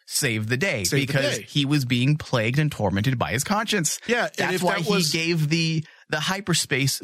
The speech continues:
Speaker 1: fuel to the, to that band of rebels because he had a conscience.
Speaker 2: And if, if that was Aphra, she wouldn't give two <laughs> shits.
Speaker 1: No.
Speaker 2: She would have basically taken the money,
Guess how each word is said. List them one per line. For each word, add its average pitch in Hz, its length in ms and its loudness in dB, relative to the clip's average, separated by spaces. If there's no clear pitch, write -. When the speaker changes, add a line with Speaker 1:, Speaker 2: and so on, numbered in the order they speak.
Speaker 1:
fuel 147 440 2
to 160 520 2
the, 147 680 -2
to 160 120 2
that 151 200 -2
band 139 320 0
of 127 240 0
rebels 147 560 -2
because 131 460 0
he 147 200 2
had 107 200 2
a 123 60 0
conscience. 185 580 0
Speaker 2:
And 196 100 0
if, 180 140 0
if 175 160 0
that 208 120 0
was 170 220 0
Aphra, 180 680 -2
she - 180 -2
wouldn't 277 240 -4
give 226 300 -4
two - 200 0
<laughs> - 20 -8
shits. - 960 -2
Speaker 1:
No. 330 80 4
Speaker 2:
She 262 180 0
would 233 200 2
have 202 160 -2
basically 220 300 0
taken 170 280 0
the 269 60 -2
money, 196 380 -2